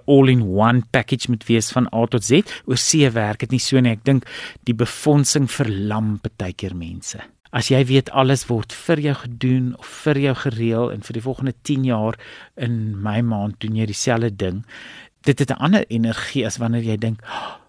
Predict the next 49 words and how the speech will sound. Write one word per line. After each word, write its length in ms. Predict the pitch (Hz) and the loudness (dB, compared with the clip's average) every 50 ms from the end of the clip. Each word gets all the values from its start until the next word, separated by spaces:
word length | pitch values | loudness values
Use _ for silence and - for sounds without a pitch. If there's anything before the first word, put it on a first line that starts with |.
| _ _ _ _ _ _ _ - | _ _ _ _ _ _ _ -12
gaan 180 | - - 139 135 | -6 -2 -2 -2
ek 100 | 120 113 | -2 -2
weer 240 | 104 110 123 151 143 | -2 0 0 0 0
my 180 | 113 95 98 | 0 -2 -2
maand 260 | 98 107 113 117 - - - | -2 -2 -2 -4 -4 -6 -6
kan 240 | - 151 143 147 127 | -2 0 0 0 -2
gaan? 320 | - - - 104 82 73 - - - | -2 -6 -8 -8 -10 -12 -16 -12 -8
Kan 160 | - 113 113 | -6 -4 -4
ek 140 | 117 117 - | -4 -2 -4
'n 200 | 117 101 98 98 | -4 -4 -4 -4
nuwe 240 | 107 120 123 156 | -2 0 0 0
idee 360 | 127 110 123 104 104 104 117 110 | 2 0 -2 -2 -2 -2 -2 -2
uitdink 360 | 98 104 92 104 101 98 - | -2 -4 -4 -6 -6 -8 -8
vir 80 | - | -8
die 100 | 107 104 - | -10 -8 -6
K 200 | - 123 110 98 - | -4 -4 -4 -4 -4
K 60 | - 107 | -6 -8
N 120 | 98 95 - | -8 -8 -8
K? 220 | - 113 92 82 - | -8 -8 -8 -8 -8
Kan 160 | - 123 120 | -6 -4 -4
ek 120 | 113 - 123 | -4 -4 -4
'n 100 | 110 107 | -4 -2
nuwe 200 | 117 135 135 151 | 0 2 2 2
idee 380 | 131 123 110 - 113 113 113 | 2 0 -2 -2 -2 -2 -2
skep 340 | 110 - - - 127 - - | -2 -2 -2 -2 -2 -2 -4
vir 120 | - - | -8 -8
Aardklop? 460 | - 117 120 120 - - 104 87 - - | -4 -2 -2 -2 -4 -6 -10 -10 -8 -6
Kan 160 | 120 117 127 | -4 -2 -2
ek 140 | 120 - - - - - - - - - - | -4 -4 -8 -16 -14 -14 -12 -12 -12 -14 -8
vir 160 | - - 139 | -4 -2 0
die 680 | 123 123 123 120 117 117 113 113 110 107 104 98 95 98 95 - - - 101 104 101 - | 0 0 0 0 0 0 0 0 -2 -2 -2 -4 -6 -10 -14 -18 -14 -12 -10 -10 -8 -4
tydskrif 360 | - 135 127 - - 139 117 | 0 0 0 0 0 -2 -2
vir 120 | - - 120 | 0 -2 -2
Geesteswetenskappe 840 | - - 131 - - 120 - 127 120 107 117 - - 131 - - 135 | 0 0 0 0 0 -2 0 0 0 0 0 -2 -2 -2 0 0 0
'n 80 | 113 120 | 0 2
nuwe 180 | 123 139 139 143 | 2 4 4 2
voorstel 540 | - - 147 143 135 - - 139 117 101 | 2 4 2 2 2 2 0 -2 -2 -2
instuur? 500 | 87 95 90 - - - - 101 90 85 | -4 -6 -6 -6 -6 -4 -4 -4 -4 -4
Jy 80 | 90 107 | -2 0
weet, 160 | 127 151 127 | 2 2 2
wat 200 | 120 135 139 - | 2 0 0 0
ook 80 | 135 - | 0 2
al 120 | 147 135 | 2 2
die, 160 | 117 123 120 - 104 107 117 - | 2 0 -2 -4 -6 -12 -14 -12
in 280 | - 123 110 123 120 117 | -8 -6 -4 -2 -2 0
jou 220 | 110 117 120 123 | 2 2 4 4
rigting 360 | 113 110 - - - 131 113 | 2 0 -2 -2 -2 -2 -2
belangrik 420 | 107 113 107 101 98 104 104 - - | -2 -2 -2 -2 -2 -4 -4 -4 -6
is. 120 | 139 - | -8 -8